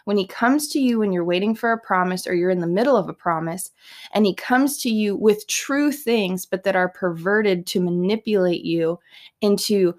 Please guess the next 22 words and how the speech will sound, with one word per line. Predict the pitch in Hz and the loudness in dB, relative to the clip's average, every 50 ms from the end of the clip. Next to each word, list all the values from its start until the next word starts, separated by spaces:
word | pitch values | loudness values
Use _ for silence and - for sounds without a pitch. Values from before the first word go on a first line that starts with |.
| _ _ _ - | _ _ _ 4
bringing | 208 214 208 196 190 180 170 165 165 160 | 6 6 6 6 4 0 -2 -4 -4 0
that | 175 180 196 233 - - | 0 2 2 2 -2 -4
situation | - - 240 226 - 247 233 247 247 233 262 240 - | -6 -6 -6 -4 -2 -2 0 0 0 -2 -2 -4 -2
into | - 196 185 180 - 185 | -2 -4 -4 -2 -2 -2
one | 180 180 180 185 | 0 0 0 2
that | 185 180 170 | 2 0 0
is | 170 165 - | -2 -4 -6
completely | - 175 165 156 - - - - 233 226 233 - - 202 190 185 - _ - | -10 -10 -12 -12 -14 -16 -8 -2 -2 0 0 -2 -2 -4 -4 -4 -4 _ -4
unrelated. | 180 175 175 165 170 - - 175 165 156 156 156 143 - - - - 214 _ _ - - - - - - _ - | -2 -2 -2 -2 -4 -4 -4 -4 -2 -2 -4 -4 -4 -6 -6 -8 -8 -10 _ _ -20 -20 -20 -20 -20 -16 _ -2
Um, | 180 175 170 165 170 | 0 2 2 2 0
things | - - - - 233 240 247 254 240 254 - | -2 -6 0 4 6 6 6 6 4 2 -2
came | - - - 220 214 208 | -8 -2 0 2 4 4
up | 185 175 - - | 2 2 0 -4
for | - - - 185 175 | -10 -6 -4 -2 -2
me | 170 175 180 190 196 196 202 214 214 - _ _ _ _ _ _ _ - | -2 -2 -2 -2 -2 -2 -2 -4 -4 -6 _ _ _ _ _ _ _ -8
with | - 170 165 - | -8 -8 -6 -6
my | 165 151 147 | -8 -8 -8
past | - - - 262 262 269 254 247 - - | -8 -4 0 0 0 0 0 -4 -6 -2
when | 226 214 196 | 0 2 2
I | 196 185 | 2 2
met | 180 175 165 - - - | 2 0 0 -2 -6 -6
Kellen, | - - 247 247 247 240 240 233 233 | -2 0 2 4 4 4 2 2 0